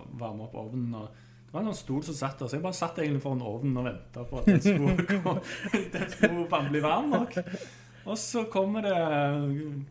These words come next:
kommer det tre jenter inn da, og så sier hun til meg, eh, «Du, har du, eh, booket fellesrommet?» Jeg bare, «Nei.» «Nei, det var godt, for det har vi. Vi skal ha fest.» Jeg bare, «OK, eh,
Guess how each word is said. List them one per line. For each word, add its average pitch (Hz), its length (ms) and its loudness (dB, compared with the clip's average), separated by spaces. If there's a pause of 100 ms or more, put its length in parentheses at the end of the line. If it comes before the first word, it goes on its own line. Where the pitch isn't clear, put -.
kommer 165 220 -4
det 180 120 -6
tre - 140 -4
jenter 135 480 -4
inn 269 160 -2
da, 214 100 -4 (200)
og 160 100 -12
så - 120 -16 (200)
sier 107 260 -8
hun 110 200 -10
til 120 100 -12
meg, 107 140 -10 (100)
eh, 110 200 -10 (120)
«Du, 127 80 -6 (100)
har 101 160 -8
du, 98 300 -10
eh, 104 140 -12 (100)
booket 98 380 -12
fellesrommet?» 127 520 -6 (840)
Jeg - 160 -18
bare, 113 300 -16 (180)
«Nei.» 135 240 -10 (1080)
«Nei, 123 80 -4
det 156 80 -2
var 160 80 0
godt, - 340 -2
for - 100 -16
det 160 80 0
har 175 160 2
vi. 160 160 4 (640)
Vi 117 100 -2
skal 170 180 -2
ha 143 60 -6
fest.» - 600 0 (840)
Jeg - 140 -16
bare, 110 380 -12 (580)
«OK, 123 100 -12
eh, 135 440 -6